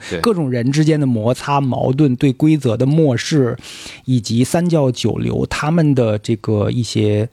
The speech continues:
Speaker 2: 做法，有现场有闹事儿的，
Speaker 1: 嗯。
Speaker 2: 对吧？有那种想要走后门的，就是来活动不想买票的，
Speaker 1: 对。
Speaker 2: 然后有那种商家有过多的要求的，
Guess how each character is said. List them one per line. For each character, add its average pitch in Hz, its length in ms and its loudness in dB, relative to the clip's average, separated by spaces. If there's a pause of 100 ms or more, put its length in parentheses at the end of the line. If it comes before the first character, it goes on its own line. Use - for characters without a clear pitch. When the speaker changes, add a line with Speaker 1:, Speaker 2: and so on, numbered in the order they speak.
(340)
Speaker 2:
做 139 200 0
法， - 260 -12
有 120 140 -2
现 139 200 0
场 117 160 -2
有 117 160 0
闹 120 200 0
事 165 120 0
儿 127 140 0
的， - 100 -6 (200)
Speaker 1:
嗯。 90 160 -12 (160)
Speaker 2:
对 123 100 0
吧？ 113 240 -4
有 120 240 -2
那 139 280 2
种 113 280 -8
想 - 300 -4
要 143 120 2
走 131 200 -2
后 135 200 -2
门 117 240 -4
的， 147 80 0 (240)
就 127 120 -4
是 113 100 -2
来 117 220 0
活 113 200 -4
动 139 160 2
不 127 60 2
想 127 180 0
买 139 180 -2
票 160 280 -2
的， 113 100 0
Speaker 1:
对。 - 360 -12 (100)
Speaker 2:
然 120 160 -2
后 156 100 4
有 131 200 0
那 139 160 0
种 123 200 -6
商 143 280 -2
家 139 320 -2 (840)
有 120 180 2
过 160 240 0
多 147 160 0
的 143 80 2
要 135 260 0
求 127 240 -8
的， 139 100 -2